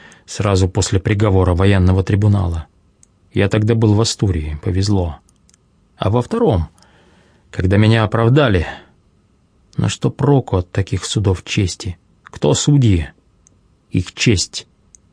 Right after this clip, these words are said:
разве не вызывает никаких сомнений? Меня реабилитировали такие, как Твиннингс, который сам благоразумно прятался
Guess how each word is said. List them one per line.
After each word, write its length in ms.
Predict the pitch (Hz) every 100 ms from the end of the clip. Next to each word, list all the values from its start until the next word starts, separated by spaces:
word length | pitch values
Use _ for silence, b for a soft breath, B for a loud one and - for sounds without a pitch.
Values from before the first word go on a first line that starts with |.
| -
разве 340 | 98 85 95
не 120 | 92
вызывает 520 | 92 87 92 127 131 113
никаких 460 | 113 107 120 -
сомнений? 640 | - 113 113 104 92 85 - _ _ _ _ _ _ _ _ _ _ _ _ _ _ _ _ _ _ _ _ _ -
Меня 440 | 98 107 110 104
реабилитировали 1120 | 107 107 110 113 - 143 110 92 92 82 78 -
такие, 420 | 92 - 107 98
как 240 | 104 95
Твиннингс, 720 | - 104 107 92 87 - - - _ _ _ _ _
который 340 | 95 92 90
сам 320 | - 107 95
благоразумно 640 | 90 95 98 92 98 98 92
прятался 600 | 98 95 98 90 -